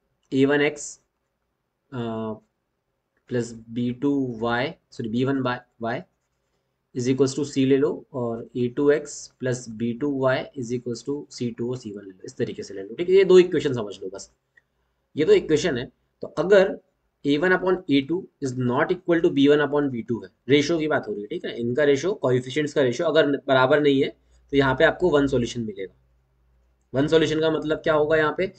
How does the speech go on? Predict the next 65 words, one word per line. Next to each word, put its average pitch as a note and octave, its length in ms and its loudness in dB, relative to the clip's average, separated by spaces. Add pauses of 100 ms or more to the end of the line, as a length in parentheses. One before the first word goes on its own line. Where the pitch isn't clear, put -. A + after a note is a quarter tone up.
(380)
कि D#3+ 60 2 (100)
अगर E3+ 320 2 (100)
इन F3 200 4
दो F3+ 120 6
lines D3 400 2
को F#3 160 4
अगर D#3+ 140 4
मैं D#3+ 140 0
graph C3 340 0
पे E3+ 80 2
कहीं E3+ 220 2
plot C#3+ 300 2
करता C#3+ 220 0
हूँ F3+ 100 0
तो F#3 80 0
ये E3 60 2
कहीं C#3 160 2
ना D3 100 0
कहीं D3+ 140 2
intersect C#3 460 0
होंगी, C#3 220 2
और F3 120 2
ये D3 120 2
जो E3 100 -2
पॉइंट C#3+ 280 2
intersect C#3 400 0
का C#3 60 0
होता B2+ 180 0
है E3 60 2
ये E3 100 2
हमारा C3+ 220 0
solution A2 360 -6
होता F#2+ 260 -16
है। F#2 60 -14 (580)
इस, C#3+ 180 -4
ये C#3+ 120 2
जो D3 80 2
coordinate C#3+ 460 4
यहाँ C#3 120 2
पे C#3+ 120 2
मिलेंगे, C3+ 300 0
ये C#3 200 2
x - 160 -8
axis C3+ 280 -8
है D#3 60 2
या D3 80 4
y A#2 220 -2
axis C3 340 -6
है, G3 80 -2
तो - 420 -10
यहाँ C3 160 2
पे D3 100 0 (120)
एक्स D3 160 -2
और D3+ 60 2
वाई D3 140 4
की C#3 100 0
जो C#3+ 120 4
value C3 300 2
मिलेगी C#3 320 4
वो D3+ 120 4
आपका D3+ 320 0 (360)
solution A#2+ 440 -2
होता A2 240 -8
है। A2 100 -8 (280)
तो D#3 60 -2